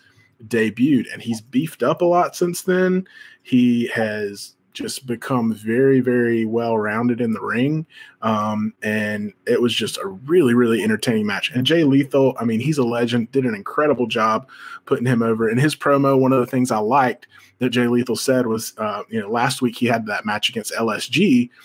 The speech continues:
that he won by decision. So they went to the time limit, and he won by judge's decision. He said, he said, "I didn't win that match." And he said, you know, "L S G lost that match because he used more rope breaks than me,"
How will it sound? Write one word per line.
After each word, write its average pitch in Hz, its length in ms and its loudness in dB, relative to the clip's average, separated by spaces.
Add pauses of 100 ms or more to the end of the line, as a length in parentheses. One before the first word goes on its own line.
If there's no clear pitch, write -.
(200)
that - 140 -2
he 131 180 0
won 127 480 2
by 120 160 2
decision. 113 600 -4 (140)
So 113 140 -4
they 113 140 -4
went 123 200 -2
to 135 100 -2
the 120 120 0
time 123 300 0
limit, 120 240 -2
and 107 100 -12
he 131 140 2
won 120 260 -2
by 113 160 -4
judge's 113 380 -6
decision. 117 520 -4 (960)
He 131 80 -2
said, 127 340 -2 (480)
he 139 120 2
said, 135 160 0
"I 127 100 2
didn't 120 260 0
win 151 180 2
that 107 180 -6
match." - 460 -12 (180)
And 110 140 -6
he 120 180 -4
said, 107 380 -4 (120)
you 107 140 -8
know, - 200 -10 (440)
"L 127 160 2
S - 160 -4
G 139 180 -2
lost 117 420 -2
that - 180 -8
match - 420 -10
because 110 400 -4
he 123 120 2
used 117 380 0
more 110 220 -4
rope 127 240 2
breaks 127 260 -2
than 123 180 0
me," 120 380 0